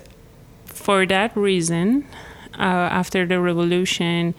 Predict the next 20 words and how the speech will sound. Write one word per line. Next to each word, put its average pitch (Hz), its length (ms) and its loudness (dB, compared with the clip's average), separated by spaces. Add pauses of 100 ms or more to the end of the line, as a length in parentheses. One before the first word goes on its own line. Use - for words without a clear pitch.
(380)
Baha'is 196 400 2
are 185 180 4
getting 175 640 0
banned 170 500 0
from, 170 640 -2
uh, 170 500 0
anything 165 800 -2
that 165 320 -4
basically 175 520 -2
is 170 120 -4
their 170 160 0
rights: 165 520 -2
right 175 280 -2
to 175 140 -4
education, 180 840 -2
right 170 380 0
to 185 220 -2
have 170 360 -4
a 170 60 -2
job. 196 600 -2